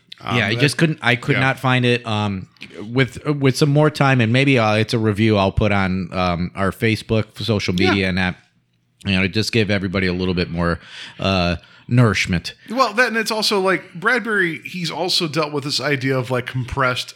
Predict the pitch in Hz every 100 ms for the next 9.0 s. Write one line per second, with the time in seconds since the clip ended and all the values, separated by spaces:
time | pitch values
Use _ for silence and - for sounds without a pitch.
0 | 131 113 - - 117 120 120 120 107 98
1 | 113 110 113 101 127 135 131 117 117 104
2 | 101 - - - _ 165 147 - - 151
3 | 143 185 214 165 156 147 135 - 135 127
4 | 120 120 120 104 101 - 120 113 170 139
5 | 123 131 120 113 - - 120 104 101 92
6 | 98 98 98 92 92 98 92 107 117 110
7 | - 104 98 95 107 92 87 - 110 98
8 | 117 127 120 143 120 104 87 95 98 101